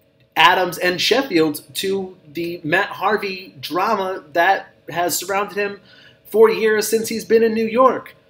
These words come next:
Harvey could still be a quality major league pitcher somewhere. Today, Neil Walker, the Yankees, uh, first baseman, second baseman, who played with Harvey for two years with the Mets, said that he thinks that Harvey still has a lot of baseball left in him,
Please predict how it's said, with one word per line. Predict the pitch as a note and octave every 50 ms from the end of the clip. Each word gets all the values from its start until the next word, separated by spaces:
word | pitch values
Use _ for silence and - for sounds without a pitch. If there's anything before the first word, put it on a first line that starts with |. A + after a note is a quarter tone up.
| _ _ _ _ _ _ _ _ _ _ _ _ -
Harvey | - B3 C#4 C#4 C4+ C#4 A#3+
could | - - A#3 A3 A3
still | A3 - - - G3 G3 G3 F#3+ F3+ E3+ D#3+
be | - - - E3 D#3 D3+ D#3 D3+
a | C#3 C3+ C3+ C3 A#2 A2+ - _ _ _ _ _ -
quality | - - A3+ A#3 A3 A#3 A#3 A3 G#3
major | F#3+ G3 F#3+ F3 F3 F3+
league | F3 E3 E3
pitcher | - F#3+ F3 - E3 C3+
somewhere. | - G3 G3 F#3+ E3+ E3+ D#3+ D3+
Today, | D3+ - E3 F3+ F3+ F3
Neil | D#3+ D3+ D#3+ F3+ G3 F#3 D3+
Walker, | C#3 C3 D3 F#3+ G3 G3 - E3+ E3 F3+ F3 - - _ _
the | - C#3+
Yankees, | C3+ E3 E3+ D#3+ - E3+ D#3 D3 - - - - _ _ _ -
uh, | D#3 C#3 C3 B2+
first | - - - F#3 F3 - -
baseman, | F3+ F3 D#3 - E3+ D#3 D3+ D3
second | - G#3 F#3+ F3+ F#3+ F3
baseman, | F#3 F#3 F3 F3 E3+ D#3
who | D3 D3
played | C#3 - G3+ G#3+ B3 A#3
with | A3+ G3+
Harvey | F3+ F#3 F#3 E3 D#3 D#3+ D#3+ D3+ - - - - _ _
for | - E3 D#3+ D#3 D3+ D3+ D3+
two | - - A3 G#3+ G3+ F#3+
years | F#3+ G3 G3 F#3 F3 D3+ - - - _ _ -
with | D#3+ C#3
the | C#3+
Mets, | D3 F#3 G#3 G3 - - - - - _ _
said | - - A3+ A3
that | G#3 F3
he | - C#4 D4 D4
thinks | C#4+ C4 B3 A#3 -
that | - A#3 G#3 -
Harvey | - G3+ A3+ - A3
still | F#3+ - - A3+ A3
has | A3 A3+ G3+
a | G3
lot | G3 G3+ G#3+ G#3
of | -
baseball | - F#3+ G#3 G3+ - A3 G3+ F#3+ F#3
left | G3 G3 G3 -
in | G#3 G#3+
him, | G#3+ F#3+ F3